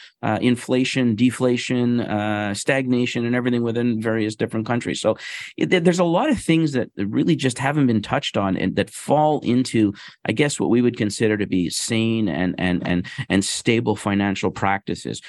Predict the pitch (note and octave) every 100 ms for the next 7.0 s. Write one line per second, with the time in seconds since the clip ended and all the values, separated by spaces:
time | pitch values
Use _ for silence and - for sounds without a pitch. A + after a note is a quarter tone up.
0 | - - - D3 C3+ C#3 D3 - D#3 G#2
1 | A#2 A2 A#2+ G#2 A2 G#2 F2+ F2 F#2 F2
2 | - D#2 D2+ E2+ E2+ E2 F2 F2+ F2+ A2+
3 | G#2 G2 F#2 F2+ - F2 - G#2+ G2 F2
4 | - - A#2 B2 A#2 A#2 A2 A#2 A#2 A#2+
5 | - A2 A2+ G#2 G2 G2+ - F#2+ - A#2+
6 | A#2+ A#2+ G2+ G2 G#2+ - G2+ F2 F#2